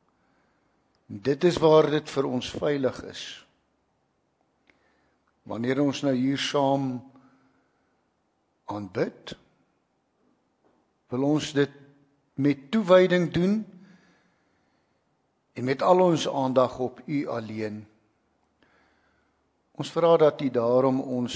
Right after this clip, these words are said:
sal lei en sal vashou. Ons sal help sodat geen gedagte of geluid of beweging of iets anders ons aandag sal aftrek nie,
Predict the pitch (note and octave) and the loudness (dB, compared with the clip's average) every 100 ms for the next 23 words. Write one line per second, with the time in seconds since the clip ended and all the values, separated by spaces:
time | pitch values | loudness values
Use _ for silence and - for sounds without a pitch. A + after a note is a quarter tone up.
0 | - A#2+ A#2 A2 A2+ E3 F#3+ G3 - _ | -6 -4 -4 -2 -2 -2 -6 -12 -20 _
1 | _ _ _ - C3 - A#2+ A2 - C#3 | _ _ _ -10 -6 -4 -4 -6 -2 -2
2 | C#3 D#3+ F#3 G3+ - _ _ _ _ - | -2 -4 -4 -8 -18 _ _ _ _ -20
3 | - - - - - F3 D#3+ F3 C#3+ B2+ | -20 -20 -20 -20 -4 0 4 6 6 6
4 | D#3 - - F3+ D#3 - - F3 D#3+ - | 6 4 2 4 6 4 -2 0 0 0
5 | B2+ A#2 B2+ C#3+ - E3+ D3+ C3 - C3 | -2 2 2 0 -2 0 2 0 -4 -4
6 | A#2 A#2 D#3 D#3 C#3+ A#2 - A#2+ F#2+ C#3+ | 0 4 4 2 -4 -6 -6 -8 -2 0
7 | D#3+ E3+ D#3 C3 B2 - - D#3 D#3+ E3 | 0 0 -2 -2 -6 -8 -4 0 2 2
8 | C#3 B2+ B2 B2 C3+ C3 - C3 B2+ B2+ | 0 -6 -4 -4 0 0 0 -6 -4 -4
9 | - - A#2+ A2+ - A2 | -4 -4 -4 -4 -6 -10